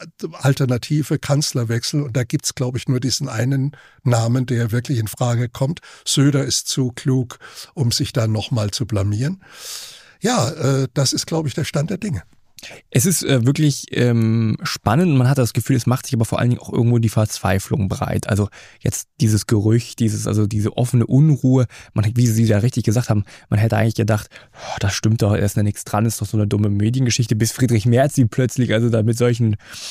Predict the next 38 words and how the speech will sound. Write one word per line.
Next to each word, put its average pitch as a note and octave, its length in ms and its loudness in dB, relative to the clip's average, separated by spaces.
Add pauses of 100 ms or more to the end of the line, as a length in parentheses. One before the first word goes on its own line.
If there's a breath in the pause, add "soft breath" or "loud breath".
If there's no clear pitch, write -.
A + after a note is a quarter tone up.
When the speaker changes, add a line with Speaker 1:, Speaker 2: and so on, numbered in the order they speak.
(160 loud breath)
Speaker 2:
so - 180 0
aufgreift B2+ 580 0 (920)
oder A#2 140 4
zumindest G#2 360 2
reagiert. G2+ 440 4 (420 loud breath)
Ähm, A2 380 4 (160)
dann A#2 320 2 (100)
haben A2+ 300 2
wir A2 320 2
aber G#2+ 260 2
jetzt A2 240 2
nochmal G#2+ 240 4
sozusagen G2+ 300 0
zusätzlich A#2+ 640 2
diese A2+ 400 2 (480)
witzige B2 480 2
Geschichte, A2+ 460 -2 (460 loud breath)
äh, A2 400 4
die A2+ 160 2
ja, A2 320 4
äh, G#2+ 260 4
News A#2 300 4
berichtet A2+ 320 0
hatte, G#2+ 260 0 (400 loud breath)
dass, - 480 0
ähm, G#2+ 440 2
äh, - 180 -4
die A#2+ 260 -2
C - 200 0
D A2+ 100 4
U B2 120 4
jetzt A#2 220 2
an A#2 80 2
alle A2+ 300 2
A G#2+ 180 2
F G#2+ 160 -2
D, A2+ 380 2
äh, G#2 320 0